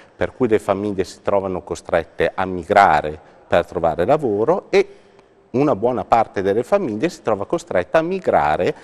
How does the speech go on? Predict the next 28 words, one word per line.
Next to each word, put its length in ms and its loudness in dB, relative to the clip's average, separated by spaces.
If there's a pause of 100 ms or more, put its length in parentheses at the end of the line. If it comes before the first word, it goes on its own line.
(140)
anche 340 -2
per 200 -4
quanto 320 0
riguarda 400 -2
i 20 -4
servizi 500 -8
scolastici. 800 -10 (380)
Perché 440 2
questo? 440 -8
Perché 340 0
Monticelli 920 -4 (320)
ha 100 2
sempre 360 -4
vissuto 480 -6
molto 320 -2
sull'assistenza 800 -4
dei 180 -4
nonni. 520 -2 (300)
Ovviamente 580 0
la 120 4
popolazione 840 -4
invecchia, 920 0
la 180 4
presenza 520 -6
del 180 0
nonno 520 -2
è 120 0
fondamentale, 1080 -6